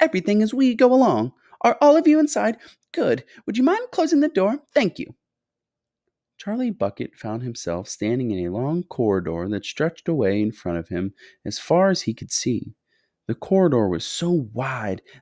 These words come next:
that a car could easily have been driven along in it. The walls were pale pink, the lighting was soft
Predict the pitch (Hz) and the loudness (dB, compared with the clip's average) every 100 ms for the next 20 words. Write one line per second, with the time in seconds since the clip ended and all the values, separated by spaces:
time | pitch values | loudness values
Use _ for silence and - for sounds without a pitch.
0 | - 123 117 - 165 165 - 113 - _ | -4 -2 -2 -2 2 2 2 -4 -6 _
1 | 123 185 208 - 92 95 95 95 90 110 | -2 0 0 0 -2 0 -4 -2 -2 -2
2 | 107 87 90 123 95 85 85 _ _ _ | -4 -4 -2 -2 -2 -8 -12 _ _ _
3 | _ - 95 104 117 127 107 - - 104 | _ -8 0 4 4 2 -2 -8 -4 -2
4 | 131 139 - 90 - _ _ _ - 95 | -2 -6 -6 -6 -6 _ _ _ -10 0
5 | 127 95 80 73 - - 95 110 - _ | 2 2 -2 -8 -8 -6 -6 -8 -18 _